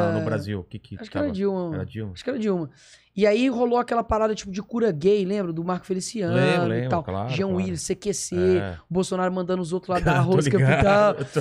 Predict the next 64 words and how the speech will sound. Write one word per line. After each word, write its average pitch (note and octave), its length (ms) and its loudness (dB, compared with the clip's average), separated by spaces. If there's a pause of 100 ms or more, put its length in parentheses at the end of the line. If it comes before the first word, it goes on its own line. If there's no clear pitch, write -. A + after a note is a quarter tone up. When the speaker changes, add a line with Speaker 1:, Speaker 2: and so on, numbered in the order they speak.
Speaker 1:
ligado. C#3+ 220 -2
Speaker 2:
Aí A#3 100 4
começou D#4+ 360 4
o C4+ 40 2
pau C#4 180 4
quebrar. C#4+ 380 2
E A#3 40 2
eu A3+ 80 -2
falei, C4 220 0
mano, B3+ 160 2
o - 40 -4
que - 120 -18
que - 100 -16
tá - 140 0
acontecendo? B3 680 -2
Comecei G#3 280 -4
a - 20 -2
pesquisar. B3 640 -2 (300)
Comecei D4+ 340 2
a A#3+ 60 2
ver G#3+ 140 4
que A3 60 -4
o A3 40 -4
projeto F#3+ 480 0
lá F#3+ 120 2
de F3 320 -2
que F#3+ 160 -6
cura F#3+ 220 0
gay F3+ 160 0
não F3 60 -6
tinha F3+ 140 -6
nada E3+ 100 -2
de D#3 80 -8
cura F#3+ 200 -2
gay, G3+ 280 2
nem B3 280 2
era A3 120 4
do F#3+ 100 0
Marco F3 240 -6
Feliciano. F#3+ 560 -2 (260)
Speaker 1:
Sim. F2+ 100 -12
Speaker 2:
Comecei C#4 280 0
a C#4+ 60 -2
ver A3+ 100 -2
que, A#3+ 120 -6
pô, G3 200 -2
isso - 240 -6 (240)
aqui - 140 -8
é E3+ 40 -4
meio F3 200 -4
mentira. G3+ 440 -2 (440)
Cheguei G#3 260 0
na A#3+ 80 2
faculdade G#3+ 480 0
já A3 60 0
sabendo G#3+ 420 -2
como A3 240 -4
funcionava G#3 560 0
a - 20 4
Revolução G3 380 2
Cultural G3 480 0
e F#3+ 60 0
caramba G3 320 0
quatro. D3+ 340 -6